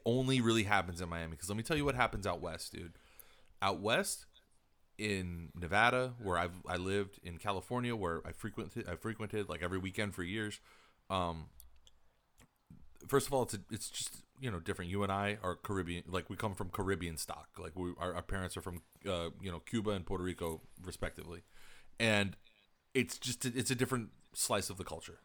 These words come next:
than the, you know, Central American, Mexican American experience. So the compatibility is not really there, and also there is some urge to kind of just same as, same in New York too, by the way,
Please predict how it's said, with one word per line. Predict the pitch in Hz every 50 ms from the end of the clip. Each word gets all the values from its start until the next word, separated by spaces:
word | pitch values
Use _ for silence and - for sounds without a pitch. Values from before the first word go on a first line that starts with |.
| _
than | - 107 98 95 92 92 92 76 78
the, | 101 95 90 90 87 85 - - -
you | 87 95 90
know, | 87 85 82 80 82 -
Central | - 110 95 - 98 92
American, | 92 90 90 85 - - 90 85 80 80 - -
Mexican | 87 87 - - - - 87 82 80 85 85
American | 85 87 87 85 82 78 - 87
experience. | 80 76 - - 85 78 80 80 - - - - - - - - - - - - -
So | - - 127 113 110 107 98 - - - - - - - - - - - -
the | - 113
compatibility | - - 107 - 123 123 117 113 117 117 110 104
is | 101 92
not | 107 98 87
really | 95 92 85
there, | 80 95 101 104 107 - - - - - - - - - _ _ _ _ _ _ _
and | - 110 104 101 98 98 95 - - - - - - - -
also | 101 107 123 123 - - 165 160 160 156 - - 98
there | 98 104 104 101 101
is | 110 113 113 113 113 104 101 - - - - - - _ - _ - - - - - -
some | - - - - - - - - - - 120 113 113 113 110 110 104 - -
urge | 107 104 104 101 92 92 - -
to | - - 98 92 -
kind | - - 95 92 90
of | 87 80 - 98
just | 101 104 -
same | - 131 131 143
as, | 147 131 131 -
same | - 135 139 160
in | 175 156
New | 135
York | 120 123 120 92 -
too, | - - 110 87
by | 80 82
the | 82 82
way, | 80 82 80